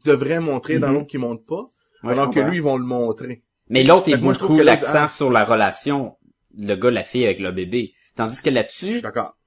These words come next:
Speaker 2: je sais même pas c'est qui le héros. Ben là, je pense que vers la fin, c'est comme la mort, tu sais. Mais on suit la mort qui, protu-,
Speaker 1: Ah ouais.
Speaker 2: qui tue plein de monde, là.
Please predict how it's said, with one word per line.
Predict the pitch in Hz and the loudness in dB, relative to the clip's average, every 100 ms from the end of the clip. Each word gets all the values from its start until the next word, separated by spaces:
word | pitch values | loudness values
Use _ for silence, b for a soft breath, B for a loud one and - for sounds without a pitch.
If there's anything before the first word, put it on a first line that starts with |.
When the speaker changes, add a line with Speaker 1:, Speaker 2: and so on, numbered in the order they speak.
| _ | _
Speaker 2:
je | 131 | -4
sais | 147 | 2
même | 143 | 2
pas | 151 | 2
c'est | 202 143 | -2 -2
qui | 208 | 2
le | 175 | 4
héros. | 131 113 180 196 - | 4 4 2 2 -2
Ben | 113 | 0
là, | 127 | 2
je | 165 - | 0 2
pense | 160 185 175 | 2 2 -2
que | 131 | 2
vers | 127 | 2
la | 117 | 2
fin, | 113 165 | 0 -4
c'est | 165 123 | -4 -2
comme | 127 107 | 0 0
la | 107 98 | 2 2
mort, | 98 117 143 101 95 | 6 6 4 2 -2
tu | 117 | -2
sais. | 139 156 | -2 -4
Mais | 117 | -6
on | 104 | -6
suit | 101 - | -6 -4
la | 147 104 | 0 2
mort | 120 143 | 2 0
qui, | - | -2
protu-, | - 110 | -8 -6
Speaker 1:
Ah | 113 127 | -4 -4
ouais. | 90 | -6
Speaker 2:
qui | - | -14
tue | - 139 | -10 -4
plein | 143 123 | 4 4
de | 120 | 8
monde, | 180 180 117 | 6 6 2
là. | 107 | 2